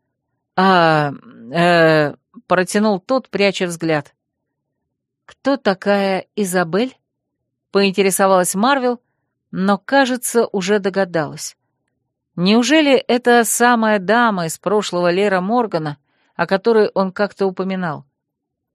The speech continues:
Отчего-то в зале стало невероятно душно. "Простите, я отлучусь на секунду". Морган подхватил её под локоть, останавливая.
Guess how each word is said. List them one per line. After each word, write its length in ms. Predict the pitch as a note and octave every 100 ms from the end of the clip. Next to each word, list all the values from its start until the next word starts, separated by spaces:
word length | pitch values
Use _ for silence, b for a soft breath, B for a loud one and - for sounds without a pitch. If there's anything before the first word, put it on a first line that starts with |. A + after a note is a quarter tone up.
| _ _
Отчего-то 600 | D#3 D#3+ - B3 D4+ C4+
в 60 | A3+
зале 400 | F#3+ A3+ C#4 A#3+
стало 340 | - A#3+ A#3+
невероятно 720 | A3 A3 G#3+ A3 A#3 A#3 A3 A3
душно. 540 | F3 D3+ - - D#3 _ _ _ _ _ _ _ _ _ _ _
"Простите, 640 | - B3 - G#3+ F#3 - F3+
я 440 | F#3 A3+ A3 G#3
отлучусь 720 | - G#3+ A#3+ B3+ - B3 G#3
на 80 | F3+
секунду". 560 | F3+ G#3 - F#3 D3 D3 _ _ _ _ _ _ _ -
Морган 540 | F3+ A#3 B3 F#3+ E3
подхватил 520 | - E3+ F#3+ F#3+ A#3
её 140 | F#3+ F#3
под 220 | F#3 F3
локоть, 340 | A3 A3+ G3
останавливая. 840 | - F3+ - F#3 F3 C#3+ C3+ C3+